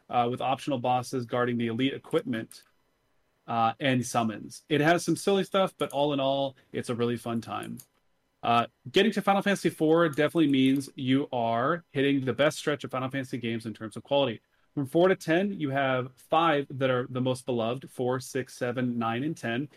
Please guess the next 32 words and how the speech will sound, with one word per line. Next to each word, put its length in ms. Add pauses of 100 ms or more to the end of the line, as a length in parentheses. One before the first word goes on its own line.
(240)
And 80
I 80
don't 280
think 300
there's 240
a 40
single 500
unplayable 580
dud 540
like 200
two 180
or 120
three 460 (300)
or 420
some 260
of 60
the 80
later 260
entries, 500
even 280
eight, 260
which 200
I 40
absolutely 500
hate, 340 (280)
is 160
well 160
made 300
and 100
worth 240
playing 320
through. 320